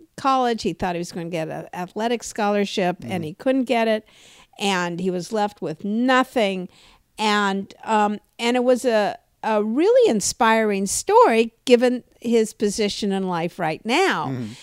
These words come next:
Speaker 1: Yet he was so adverse, and this is most people I work with,
Speaker 2: Yep.
Speaker 1: are so adverse to telling people, um, the mess of their life, 'cause we always talk about stories
Speaker 2: Mm-hmm.
Speaker 1: about being from mess to success,
Speaker 2: Mm-hmm.
Speaker 1: right?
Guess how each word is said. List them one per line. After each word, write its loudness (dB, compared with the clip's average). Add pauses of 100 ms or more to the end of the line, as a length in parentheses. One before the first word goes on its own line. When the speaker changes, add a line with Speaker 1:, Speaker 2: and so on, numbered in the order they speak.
(180)
Speaker 1:
Yet 2
he -4
was 0
so -2
adverse, 2
and 0
this -4
is -4
most -2
people -2
I 2
work -2
with, -2
Speaker 2:
Yep. -10 (220)
Speaker 1:
are 4
so 0
adverse -2 (440)
to -2
telling 2
people, 0 (500)
um, 0
the 2
mess 2
of 2
their 2
life, -4
'cause -2
we 0
always 0
talk -2
about -2
stories 0
Speaker 2:
Mm-hmm. -16
Speaker 1:
about -2
being -4
from -4
mess -4
to -6
success, -8
Speaker 2:
Mm-hmm. -10
Speaker 1:
right? 0